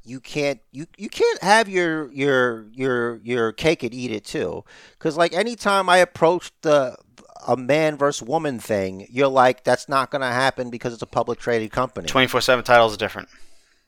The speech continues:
Speaker 1: Yeah, but it's stupid. That, it makes it even more unrealistic then. Because the woman's gonna need, like, some kinda help. Like, what, you gonna have, like, a dude behind the champion all the time to,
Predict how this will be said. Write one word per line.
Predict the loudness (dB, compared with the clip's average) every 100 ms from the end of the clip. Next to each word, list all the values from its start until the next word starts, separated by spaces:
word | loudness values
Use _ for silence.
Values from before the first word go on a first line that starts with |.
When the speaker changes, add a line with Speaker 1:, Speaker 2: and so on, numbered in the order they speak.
| _ _ _ _ _ -4
Speaker 1:
Yeah, | 4 4
but | 4 2 2
it's | -4
stupid. | -4 -10 -4 -2 -2 -4 -8 -8 _
That, | 4 4
it | 4
makes | -2 -2
it | -12
even | -6 -4 0
more | 2 4
unrealistic | 4 2 -2 0 0 0 -2 -6 -4
then. | -4 -4 -12 -20 _ _
Because | -6 0 0
the | 2
woman's | 0 0 -2 -2
gonna | -2 -2 -2
need, | -6 -4
like, | 2 2 2
some | -4 -4 -2
kinda | -2 -2 0 -2
help. | 2 2 2 0 -14 _ _ _ _ _
Like, | 0 0 -2 -8
what, | -4
you | -4
gonna | -2
have, | 2 4
like, | 2 -2
a |
dude | -6 -4 -4
behind | 2 2 2 0 0
the | -6
champion | -2 -2 -2 -2
all | -2 -2
the | 0
time | 0 0
to, | 0 0 0